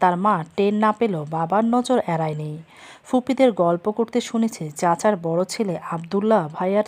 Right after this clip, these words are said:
জন্মের পরও চাচা সিগারেট খেতেন। চাচি বাঁচার জন্য অনেক কেঁদেও বন্ধ করাতে পারেননি। তখন দাদার ফুসফুসে ইনফেকশন ধরা পড়ল।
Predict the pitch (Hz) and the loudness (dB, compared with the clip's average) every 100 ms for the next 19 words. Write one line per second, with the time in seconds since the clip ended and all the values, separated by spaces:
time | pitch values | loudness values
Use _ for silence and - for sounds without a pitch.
0 | - 190 175 175 202 202 202 214 180 165 | -2 -2 -2 0 -4 -2 0 0 0 -4
1 | - - - - 208 220 196 156 196 175 | -14 -20 -4 2 4 4 0 0 -4 -2
2 | 165 151 - 170 165 160 156 165 - - | -2 -2 -4 -6 -4 -6 -6 -12 -20 -20
3 | - - 220 202 240 185 165 196 196 220 | -20 0 2 4 2 2 2 2 2 2
4 | 240 180 175 208 214 - 196 196 165 170 | 0 0 0 -2 -4 -2 -2 0 -2 -2
5 | 185 202 190 170 160 160 165 156 156 156 | -4 -2 -2 -2 -4 -6 -4 -4 -4 -6
6 | 151 151 - - - - _ 190 - 190 | -8 -10 -14 -20 -20 -20 _ 0 0 -2
7 | 165 165 170 185 160 - 190 - 220 - | 0 2 4 2 2 -6 -6 -4 -4 -2
8 | 165 160 - - - 196 196 - 196 - | -6 -6 -16 -20 -8 -4 -2 -2 -2 0
9 | 214 160 156 - 180 170 165 151 151 151 | -2 -2 -4 0 2 2 -2 -4 -4 -8